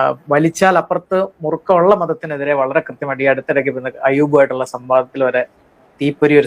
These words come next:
സംവാദം നടത്തി. അപ്പം, ഏ, ജബ്ബാർ മാഷെ പോലെയുള്ള ആൾക്കാർ എന്തുകൊണ്ടായിരിക്കും എസൻസുമായിട്ട് സഹകരിക്കാതെ മാറി നിൽക്കുന്നതും അവരുടെ കൂടെ നിൽക്കുന്നതും? ഇത്,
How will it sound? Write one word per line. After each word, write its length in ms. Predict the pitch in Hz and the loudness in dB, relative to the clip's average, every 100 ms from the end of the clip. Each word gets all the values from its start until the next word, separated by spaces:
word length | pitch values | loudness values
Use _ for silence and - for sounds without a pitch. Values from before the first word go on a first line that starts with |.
| - | 0
സംവാദം 340 | 139 135 135 | -2 0 0
നടത്തി. 320 | 127 120 139 - 269 | -2 -6 -10 -4 0
അപ്പം, 260 | 220 - _ - - _ - | 2 0 _ -20 -20 _ -6
ഏ, 60 | 170 | -2
ജബ്ബാർ 300 | 175 185 208 | 2 2 2
മാഷെ 200 | 208 202 | 2 -2
പോലെയുള്ള 340 | 190 185 180 160 | 0 2 4 4
ആൾക്കാർ 280 | 147 151 147 | 2 0 -2
എന്തുകൊണ്ടായിരിക്കും 640 | 139 143 135 131 131 123 | -4 -2 -2 -2 -6 -10
എസൻസുമായിട്ട് 520 | - 135 - 139 131 131 127 | -12 -14 -2 0 0 -2 -2
സഹകരിക്കാതെ 560 | 120 127 131 131 131 120 | -2 -2 0 2 2 2
മാറി 180 | 117 120 104 | -2 -2 -8
നിൽക്കുന്നതും 420 | - 107 110 107 - 123 | -16 -14 -12 -12 -2 0
അവരുടെ 180 | 131 | 2
കൂടെ 180 | 131 123 110 | 0 -2 -8
നിൽക്കുന്നതും? 340 | - 104 113 | -12 -10 -2
ഇത്, 120 | 170 | 2